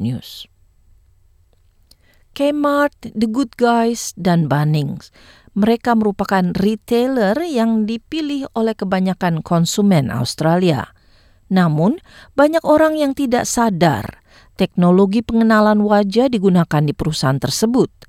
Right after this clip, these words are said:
Sebuah penyelidikan oleh Choice, sebuah asosiasi konsumen Australia, menemukan kebijakan privasi toko-toko tersebut sulit diketahui umum, baik secara online atau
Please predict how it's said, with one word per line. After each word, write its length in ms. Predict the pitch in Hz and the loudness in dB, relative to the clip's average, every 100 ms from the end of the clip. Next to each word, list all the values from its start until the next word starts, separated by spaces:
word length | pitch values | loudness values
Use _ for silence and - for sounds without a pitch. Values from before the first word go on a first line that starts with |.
| _ _ _ _ _ | _ _ _ _ _
Sebuah 320 | - 262 320 277 | -6 0 0 0
penyelidikan 720 | 302 294 277 269 277 233 - | -4 -2 -2 -2 0 -2 0
oleh 320 | 202 196 190 - - | 0 2 0 -4 -4
Choice, 560 | 277 196 185 - - | 0 0 0 -2 -6
sebuah 400 | 180 175 135 123 | -2 2 2 2
asosiasi 880 | - 170 - 196 - 214 190 - 196 | 0 -2 -2 -2 -2 -2 -2 -2 -8
konsumen 640 | - 196 196 196 180 165 | -2 -2 -2 -2 -2 -2
Australia, 960 | - 165 - - 180 208 233 156 104 277 - - - _ - | -2 -4 -4 -2 0 2 0 0 0 -4 -8 -20 -20 _ -6
menemukan 800 | 311 339 330 339 214 113 107 - _ _ - _ - | -4 0 0 0 -2 -2 -4 -12 _ _ -20 _ -6
kebijakan 800 | 233 233 - 247 - 262 262 - | -4 -2 -2 -4 -2 -2 -4 -6
privasi 640 | 269 269 - 311 330 - 202 | -6 -6 -4 -4 -4 -4 -6
toko-toko 640 | - 165 180 - - 190 | -2 -2 -2 -4 -4 -6
tersebut 560 | - 214 - 220 311 - - - - | -4 -6 -4 -4 -4 -6 -16 -20 -16
sulit 400 | - 320 320 311 - | -4 0 2 0 -2
diketahui 640 | 208 - - 175 165 160 - | -4 -4 -2 -2 0 -2 0
umum, 400 | 233 254 160 - - _ - - | 2 2 2 -2 -14 _ -18 -8
baik 400 | 170 165 160 - | -2 0 0 -4
secara 480 | 180 - 160 165 - - | -8 -4 0 0 0 0
online 560 | 170 151 147 240 370 - _ _ _ | 0 0 0 -2 -4 -12 _ _ _
atau 640 | 208 220 _ 240 247 247 | -4 -4 _ -2 0 -2